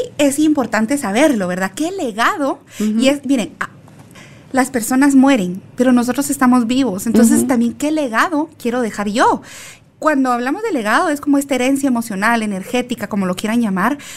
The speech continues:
Speaker 1: de valores, de, mm, de amor, de, de, de lo que nosotros querramos. Sin embargo, sí es importante saber que ese legado permanece. La presencia física se va,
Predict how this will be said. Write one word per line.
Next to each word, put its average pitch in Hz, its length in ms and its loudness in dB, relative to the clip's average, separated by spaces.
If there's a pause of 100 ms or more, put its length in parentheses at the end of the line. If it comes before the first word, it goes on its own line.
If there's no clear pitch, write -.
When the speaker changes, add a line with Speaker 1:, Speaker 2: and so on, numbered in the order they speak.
(220)
Speaker 1:
de 240 160 0
valores, 220 800 0
de, 202 640 2
mm, - 60 -18 (400)
de 240 100 0
amor, 226 720 4
de, 220 200 0 (160)
de, 233 140 4
de 214 280 0
lo 262 120 2
que 277 100 0
nosotros 285 340 -2
querramos. 208 360 -2
Sin 233 120 0
embargo, 226 340 0 (400)
sí - 220 2
es 311 140 2
importante 262 480 0
saber 262 440 0
que 269 100 -2
ese 247 140 -2
legado 226 380 0
permanece. 214 880 0
La 269 200 0
presencia 269 360 -2
física 285 400 -8
se 202 200 -12
va, 220 220 0